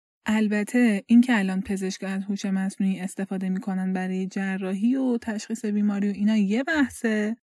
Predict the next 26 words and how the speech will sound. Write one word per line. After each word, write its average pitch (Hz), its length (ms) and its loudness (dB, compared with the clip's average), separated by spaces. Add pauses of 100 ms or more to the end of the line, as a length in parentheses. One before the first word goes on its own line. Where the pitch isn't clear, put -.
(420)
این 311 180 2
که 339 100 2
یکی 240 380 6
باشه 214 300 2
مثل 214 680 4
پزشک 220 680 -2 (340)
که 247 120 2
دنیای 226 420 6
اطرافش 208 460 -2
رو 196 180 0
درک 214 300 0
کنه 196 340 0
و 190 40 -4
ظرفیت 202 480 -2
مشابه 202 640 2
برای 196 340 -4
انجام 208 380 0
فعالیت 202 680 -4
و - 20 0
یادگیری 202 480 -4
داشته 202 320 -6
باشه 214 260 -6
یه 311 100 -4
بحث 202 320 -2
دیگه - 280 -12
است. - 240 -20